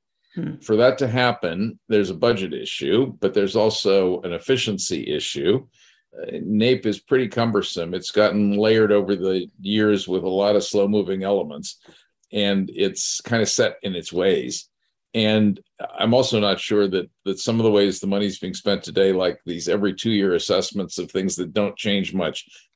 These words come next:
Speaker 2: on a two-year basis, i-, is a very good investment of the available budget. I think the kind of retail use that I mentioned, where you can, more people could kind of see how they're doing or their kids doing, uh,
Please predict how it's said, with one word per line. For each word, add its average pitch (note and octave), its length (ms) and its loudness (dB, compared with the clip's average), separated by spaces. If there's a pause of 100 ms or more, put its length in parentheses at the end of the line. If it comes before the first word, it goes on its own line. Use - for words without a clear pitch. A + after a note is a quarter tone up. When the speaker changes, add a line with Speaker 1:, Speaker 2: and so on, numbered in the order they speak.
Speaker 2:
on G#2 180 2
a F2 60 0
two-year F#2+ 320 2
basis, F2+ 720 -2
i-, - 40 -10
is E2 600 -4
a - 20 -4
very A2 160 4
good G2 220 4
investment F#2+ 640 0
of F2+ 200 -4
the F#2+ 120 0
available F#2 420 2
budget. C2 460 -10 (560)
I A#2+ 120 2
think B2+ 200 4
the A#2 200 6
kind B2 200 2
of A#2 80 4
retail C3+ 440 4
use C3 560 -2 (120)
that G#2 340 2
I G#2+ 100 0
mentioned, A#2 600 -2
where A2+ 100 2
you A2 160 -2
can, G#2 400 -2
more A#2 460 0
people B2+ 400 -2
could G2+ 420 2
kind G#2+ 220 0
of G2 120 2
see C3+ 220 -2
how C3 160 4
they're B2+ 220 4
doing D3 340 2 (400)
or G2 80 0
their G#2+ 140 2
kids - 320 -4
doing, B2 340 -2
uh, - 260 -16